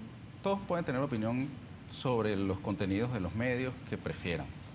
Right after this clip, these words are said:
O sea, aquí bienvenida sea tu crítica, podemos tener observaciones sobre programas que se hacen aquí. Yo creo que aquí hay un debate, eh, político muy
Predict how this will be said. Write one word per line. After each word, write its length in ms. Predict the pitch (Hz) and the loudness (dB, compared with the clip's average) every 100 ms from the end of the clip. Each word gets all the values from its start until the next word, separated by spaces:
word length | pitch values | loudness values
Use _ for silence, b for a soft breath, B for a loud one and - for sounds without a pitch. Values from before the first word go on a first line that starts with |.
| - | -14
O 40 | - | -4
sea, 400 | 92 85 80 76 | 0 0 0 -2
aquí 360 | 76 98 113 | -2 0 2
bienvenida 440 | 120 110 95 95 117 | 2 4 4 2 2
sea 120 | 139 | 0
tu 160 | 131 98 | 0 0
crítica, 500 | 123 - - 175 202 B B B - - - | 0 2 0 -2 -6 B B B -14 -14 -6
podemos 280 | - 101 110 | 0 2 2
tener 200 | 123 110 | 2 2
observaciones 480 | 131 - 107 104 113 | 2 2 2 2 2
sobre 180 | 123 110 | 2 2
programas 400 | - 95 92 113 | 2 2 2 0
que 100 | - | -2
se 120 | - | -2
hacen 260 | 90 117 98 | -2 0 0
aquí. 380 | - 123 147 156 B - | 0 0 0 -2 B -4
Yo 60 | 104 | -2
creo 100 | 123 | 0
que 80 | 131 | 0
aquí 140 | 117 | 2
hay 80 | 113 | 4
un 140 | 127 | 4
debate, 360 | 127 120 135 135 | 4 2 0 -2
eh, 240 | 123 110 101 | -2 0 0
político 400 | 104 104 127 135 | 0 0 0 2
muy 420 | 123 104 117 120 | 4 4 2 -2